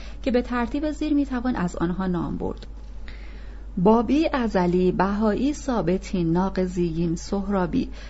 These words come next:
طرفداران میسن ریمی، جمشیدی. پایه‌گذار فرقه اخیر شخصی است به نام جمشید معانی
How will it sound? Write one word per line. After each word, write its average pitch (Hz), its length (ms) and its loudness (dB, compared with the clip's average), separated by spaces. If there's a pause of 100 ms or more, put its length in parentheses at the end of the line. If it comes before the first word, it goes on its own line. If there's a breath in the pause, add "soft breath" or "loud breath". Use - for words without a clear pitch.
طرفداران 254 760 4
میسن 226 480 4
ریمی، 175 340 2
جمشیدی. 180 800 0 (760 loud breath)
پایه‌گذار 202 600 6
فرقه 180 500 0
اخیر 180 280 -2
شخصی 226 420 -4
است - 140 -6
به 202 100 0
نام 180 260 2
جمشید 180 600 0
معانی 175 540 0